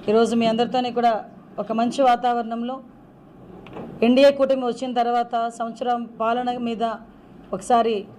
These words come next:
ప్రజల వద్దకు వెళ్ళి ప్రజల తాలూకా కష్ట సుఖాలు తెలుసుకొని సంక్షేమ కార్యక్రమాలు అందుతున్నాయా లేదా, లేకపోతే ఇంకా సంక్షేమ కార్యక్రమాలు ఎలా ఇవ్వాలి, అదేవిధంగా అభివృద్ధి కార్యక్రమాలు ఎలా ఉన్నాయి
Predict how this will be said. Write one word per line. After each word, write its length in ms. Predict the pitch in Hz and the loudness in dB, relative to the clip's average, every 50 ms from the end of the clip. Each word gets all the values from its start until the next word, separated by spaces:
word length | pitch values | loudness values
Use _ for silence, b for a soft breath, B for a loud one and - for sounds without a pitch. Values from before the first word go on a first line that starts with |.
| - - - | -8 -4 0
ప్రజల 280 | 220 220 190 262 254 | 0 2 4 4 4
వద్దకు 300 | 254 247 214 240 233 233 | 4 2 0 -2 -2 -2
వెళ్ళి 320 | 233 226 226 226 220 226 - - - - - - - - - | -4 -4 -4 -6 -8 -10 -14 -20 -20 -20 -20 -20 -20 -8 -6
ప్రజల 220 | 208 214 196 247 | -4 -2 -2 -2
తాలూకా 340 | 254 247 254 247 247 240 247 | 2 2 2 2 2 0 -4
కష్ట 280 | 233 - 233 196 - 240 | -6 -6 -8 -8 -8 -8
సుఖాలు 340 | - 254 247 - 247 240 226 | -6 -6 -4 0 0 -2 -2
తెలుసుకొని 560 | 233 220 220 214 - - 233 220 214 202 - - - - - - - - - | -2 -8 -8 -8 -8 -8 -6 -6 -6 -8 -10 -16 -20 -20 -20 -20 -20 -20 -4
సంక్షేమ 420 | - 233 233 233 - 294 269 269 | -2 0 0 0 0 0 0 2
కార్యక్రమాలు 580 | 262 262 254 247 247 247 254 240 247 247 240 226 | 2 4 2 2 2 0 -2 -2 0 0 -2 -2
అందుతున్నాయా 560 | 220 226 233 226 233 240 240 240 233 233 226 | -4 -6 -8 -8 -6 -4 -2 0 0 0 -2
లేదా, 340 | 220 214 214 208 208 220 214 - - - - - - - - - 214 202 | -2 -4 -6 -6 -6 -8 -8 -12 -18 -20 -20 -20 -20 -12 -8 -6 -4 0
లేకపోతే 400 | 220 233 240 240 254 277 - 262 | 0 0 0 0 -4 -4 -2 -2
ఇంకా 240 | 247 247 240 277 277 | -4 -2 -2 -2 -2
సంక్షేమ 400 | 277 262 247 240 - 269 262 254 | -2 -4 -6 -6 -6 -4 -4 -2
కార్యక్రమాలు 580 | 247 254 247 247 240 254 247 247 240 240 233 | -2 -2 -2 -2 -4 -4 -4 -2 -2 -2 -2
ఎలా 200 | 226 220 220 226 226 | -2 -2 -2 -2 -4
ఇవ్వాలి, 420 | 226 214 202 220 214 214 220 220 - - - - - | -4 -4 -4 -4 -4 -4 -8 -12 -16 -20 -20 -14 -8
అదేవిధంగా 420 | 202 196 226 226 208 233 220 226 | -4 -2 -2 0 0 -2 -2 -2
అభివృద్ధి 400 | 214 208 233 254 247 254 220 254 | -2 0 -2 -2 -2 -2 -4 -4
కార్యక్రమాలు 560 | - 247 233 233 226 233 233 233 233 226 220 214 | 0 0 0 0 -2 -4 -6 -4 -4 -2 -2 -2
ఎలా 180 | 208 214 214 | 0 -2 -2
ఉన్నాయి 380 | 214 214 214 214 208 214 208 | -4 -4 -6 -6 -6 -8 -8